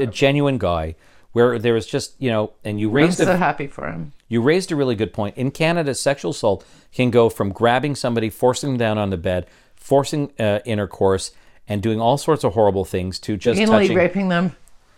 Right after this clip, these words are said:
Speaker 2: Yeah, d-, <laughs> it's always in one of those. It's a just touching a breast,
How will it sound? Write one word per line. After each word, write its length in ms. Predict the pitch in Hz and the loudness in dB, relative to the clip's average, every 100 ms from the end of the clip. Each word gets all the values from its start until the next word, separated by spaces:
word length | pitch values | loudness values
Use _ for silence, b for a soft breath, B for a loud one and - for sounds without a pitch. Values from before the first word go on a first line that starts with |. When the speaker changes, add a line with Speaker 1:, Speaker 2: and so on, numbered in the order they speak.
| _ - | _ -2
Speaker 2:
Yeah, 200 | 127 82 - - | 0 0 -8 -14
d-, 100 | 131 117 | -10 -6
<laughs> 60 | - | -6
it's 240 | 98 - | -4 0
always 260 | 104 80 113 | -2 0 -4
in 80 | |
one 140 | 98 90 | -2 -2
of 80 | 87 | -2
those. 260 | 82 78 B B B | -4 -6 B B B
It's 140 | - 175 | -6 -2
a 40 | |
just 220 | 156 170 | 0 0
touching 300 | - 147 143 | 0 -2 0
a 40 | 110 | 0
breast, 480 | 98 71 - - | 0 -2 -6 -20